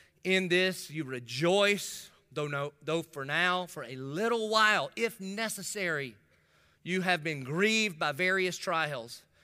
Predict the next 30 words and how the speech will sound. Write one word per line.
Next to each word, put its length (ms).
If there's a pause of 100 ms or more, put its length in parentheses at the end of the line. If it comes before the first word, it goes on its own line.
(160)
so 180
that 180
the 80
tested 680
genuineness 680
of 140
your 100
faith, 400
more 160
precious 720 (300)
than 320
gold 500
that 160
perishes, 760 (280)
though 240
it 120
is 140
tested 400
by 160
fire." 340
When 140
you 80
put 260
gold 320
into 200
fire, 380
the 140
impurities 560
burn 180
away. 160